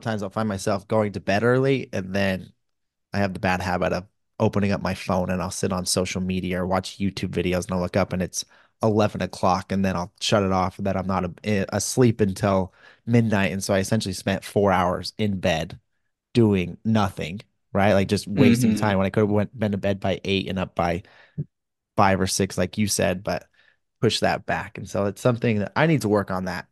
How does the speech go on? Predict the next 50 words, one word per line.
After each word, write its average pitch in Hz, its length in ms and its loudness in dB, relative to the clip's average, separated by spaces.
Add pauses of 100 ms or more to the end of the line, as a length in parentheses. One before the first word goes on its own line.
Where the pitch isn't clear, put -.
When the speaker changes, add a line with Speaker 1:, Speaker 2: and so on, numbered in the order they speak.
Speaker 1:
as 95 160 -4
well. 92 120 -2
I 101 100 0
need 113 180 2
to 98 60 -6
start 85 240 -4
getting 92 200 -6
up 87 140 -6
earlier. 90 240 -2
At 92 120 -4
the 110 80 -2
moment, 110 320 4
like, 92 160 0
I'm 110 160 4
up, 101 240 0
I'm - 280 -20
not 131 180 4
waking 98 260 0
up 95 100 -2
most 95 300 -4
mornings 90 320 -4
until, 90 320 -4
like, 90 300 -8 (220)
eight, - 420 -4 (120)
and 107 140 2
that 107 120 4
wasn't 101 240 2
me 92 120 -2
for 92 160 -6
a 90 60 -2
long 90 260 -6
time. 87 280 -8
I 95 60 -4
used 92 200 -6
to - 60 -8
be 92 160 -2
up 87 140 -4
by, 87 140 -2
like, 87 180 -6
six, - 480 -6 (320)
have 101 180 2
a 101 60 2
bunch 101 300 0
of 92 180 -2
work 98 380 -2
done, 98 300 0
go 101 180 -2
to 95 60 -2
the 90 100 -4
gym, 95 420 -2